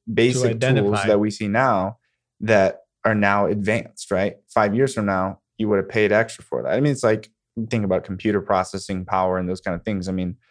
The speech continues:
Speaker 1: what you paid for a personal computer when it first came out and what you pay for a smartphone today is, like, not even a comparison in the price and the,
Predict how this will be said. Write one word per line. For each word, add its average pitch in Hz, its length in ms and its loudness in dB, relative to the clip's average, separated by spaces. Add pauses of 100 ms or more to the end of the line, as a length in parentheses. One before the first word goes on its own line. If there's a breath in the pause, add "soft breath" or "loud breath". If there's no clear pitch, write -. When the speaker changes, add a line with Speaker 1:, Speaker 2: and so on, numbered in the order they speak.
(260)
Speaker 1:
what 127 260 2
you 113 200 0
paid 104 260 2
for 101 180 0
a 95 40 0
personal 101 400 -4
computer 104 480 0
when 98 120 0
it - 80 -10
first 95 280 -4
came 95 160 -4
out 131 300 2
and 110 180 -2
what 101 200 -4
you 101 80 -6
pay 101 180 0
for 101 220 -4
a 92 40 -4
smartphone 92 600 -4
today 101 420 4 (380)
is, 110 40 -2
like, 98 300 -2
not 110 280 0
even 98 180 -2
a 90 40 -6
comparison 95 960 0
in 98 180 -4
the 101 60 -4
price 110 540 2
and 110 280 -2
the, 92 220 0